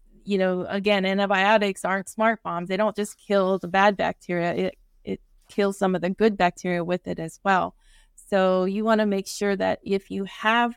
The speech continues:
had to have, take a course of antibiotics, that make sure you re-, try to replete it as much as possible with eating foods that are rich in probiotics. And y-, you can take probiotic supplement, but you can also do it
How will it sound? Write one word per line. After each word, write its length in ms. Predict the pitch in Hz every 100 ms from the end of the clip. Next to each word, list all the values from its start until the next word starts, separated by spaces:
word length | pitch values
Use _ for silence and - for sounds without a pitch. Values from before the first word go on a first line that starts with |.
| _
had 380 | - 254 311 294 -
to 260 | 202 180 175
have, 380 | - - 175 -
take 220 | - 185 175
a 100 | 175
course 300 | - 180 180
of 120 | 180
antibiotics, 600 | 175 170 175 175 175 _ _ _ _
that 140 | 190 -
make 160 | 180
sure 120 | - 190
you 200 | 180 170
re-, 100 | 165
try 220 | - 180
to 100 | 165
replete 580 | 165 - - 208 202 185
it 120 | 175
as 200 | - - _
much 300 | 180 170 -
as 100 | 175
possible 480 | - 170 - 180 175
with 200 | 170 175 _ _
eating 300 | 185 180 180
foods 300 | - 196 196
that 100 | 190
are 120 | 180
rich 340 | 180 208 208 196
in 180 | 180 175 _ _ _
probiotics. 800 | - 185 175 165 165 165 170 180 -
And 200 | 190 185 _ _ _ _ -
y-, 160 | 147
you 200 | 196 220 214
can 340 | 262 254 294
take 340 | 285 214 208
probiotic 560 | - 208 208 196 190 185
supplement, 600 | - 247 - 220 180 -
but 100 | 185
you 60 | 196
can 160 | 196
also 260 | 202 - 208
do 280 | 190 226 214
it 160 | -